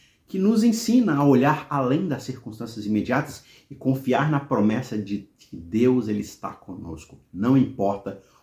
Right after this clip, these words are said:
o quão árduas, o quão duras sejam as provas que nós venhamos a enfrentar. Um exemplo muito prático disso é a história de Daniel.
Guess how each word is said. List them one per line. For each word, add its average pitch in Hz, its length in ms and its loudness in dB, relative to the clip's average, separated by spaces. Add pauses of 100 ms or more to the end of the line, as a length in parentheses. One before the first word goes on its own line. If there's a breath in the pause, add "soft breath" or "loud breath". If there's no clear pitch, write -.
o 107 120 -10
quão 156 460 0
árduas, 117 640 -2
o 110 100 -8
quão 151 240 0
duras 110 560 -2 (180 soft breath)
sejam 104 380 -4
as - 180 -8
provas 143 460 -2
que - 80 -10
nós 87 240 -6
venhamos 80 560 -10
a 80 80 -20
enfrentar. 78 680 -14 (800)
Um 107 60 -2
exemplo 107 340 0
muito 110 280 -2
prático 104 640 -4
disso 107 500 -4 (320 loud breath)
é 143 100 -4
a - 20 2
história 151 480 0
de 143 140 -6
Daniel. 165 680 2